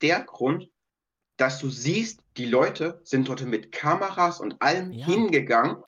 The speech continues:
Speaker 2: Ja.
Speaker 1: und haben sich wirklich Mühe gegeben, dort vor Ort zu drehen und nicht wie in diesem neuen Scheiß, dass du alles mit Greenscreen machst,
Speaker 2: Oh, das
Speaker 1: wo du
Speaker 2: ist
Speaker 1: am
Speaker 2: so
Speaker 1: Ende
Speaker 2: schlimm.
Speaker 1: noch,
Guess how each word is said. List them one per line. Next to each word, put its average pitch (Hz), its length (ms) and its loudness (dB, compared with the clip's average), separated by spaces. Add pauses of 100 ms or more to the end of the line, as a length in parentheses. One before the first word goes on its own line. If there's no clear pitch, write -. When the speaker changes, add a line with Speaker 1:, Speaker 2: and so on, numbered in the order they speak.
Speaker 2:
Ja. 120 360 -6
Speaker 1:
und 139 240 -2
haben 165 260 2
sich 151 220 -6
wirklich 151 300 2 (320)
Mühe 233 240 0
gegeben, 143 520 2 (480)
dort 160 200 4
vor 143 320 0
Ort 175 220 0
zu 147 100 -4
drehen 143 340 -4 (220)
und 135 160 2
nicht 170 260 -2
wie 170 80 -2
in 156 100 0
diesem 117 280 -6
neuen 202 300 0
Scheiß, - 420 -2 (240)
dass 143 160 0
du 139 140 -8
alles 185 340 0
mit 143 140 -6
Greenscreen 175 600 -2
machst, 131 260 -6
Speaker 2:
Oh, - 100 -20
das - 100 -20
Speaker 1:
wo 143 60 2
du 147 60 6
Speaker 2:
ist 139 60 6
Speaker 1:
am 131 60 0
Speaker 2:
so - 120 -12
Speaker 1:
Ende 185 200 2
Speaker 2:
schlimm. 175 100 0
Speaker 1:
noch, 180 60 -10